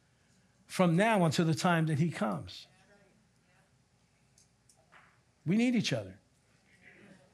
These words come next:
Now, how much better would it be if we start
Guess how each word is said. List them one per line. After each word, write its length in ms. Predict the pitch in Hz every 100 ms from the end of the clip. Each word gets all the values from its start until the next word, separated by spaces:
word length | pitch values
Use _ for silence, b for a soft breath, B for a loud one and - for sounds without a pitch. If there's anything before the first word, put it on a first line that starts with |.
| _ _ _ _ _ -
Now, 240 | 170 151 -
how 140 | 190
much 220 | 226 220
better 240 | - 214 190
would 140 | 185
it 80 | 170
be 160 | 190 160
if 160 | -
we 80 | 156
start 420 | - 175 170 165